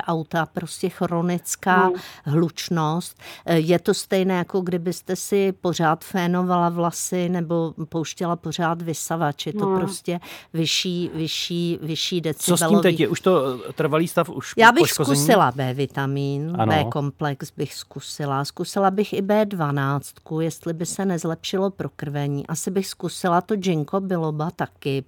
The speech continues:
Speaker 1: protože to může zlepšit prokrvení
Speaker 2: No.
Speaker 1: vlastně mozku a těch drobných cév. A pokud by tam něco šlo regenerovat, tak by to možná mohlo pomoct.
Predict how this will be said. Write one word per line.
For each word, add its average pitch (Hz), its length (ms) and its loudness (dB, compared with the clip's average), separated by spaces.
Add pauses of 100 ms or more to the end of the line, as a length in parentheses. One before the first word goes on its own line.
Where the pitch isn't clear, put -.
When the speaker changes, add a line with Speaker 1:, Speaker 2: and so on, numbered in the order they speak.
Speaker 1:
protože 160 400 -6
to 165 180 -4
může 165 360 0
zlepšit 156 520 -2 (100)
prokrvení 160 680 -2
Speaker 2:
No. 156 60 -4
Speaker 1:
vlastně 156 440 -4
mozku 165 640 -4
a - 40 -8
těch 170 240 -6
drobných 160 540 -4
cév. 147 460 -2 (360)
A - 40 0 (220)
pokud 196 380 2
by 175 180 2
tam 196 300 2
něco 175 400 0
šlo 175 400 2
regenerovat, 170 920 0
tak 165 200 -4
by 156 120 -2
to - 160 -4
možná 160 460 -2
mohlo 143 420 -2
pomoct. 135 540 -6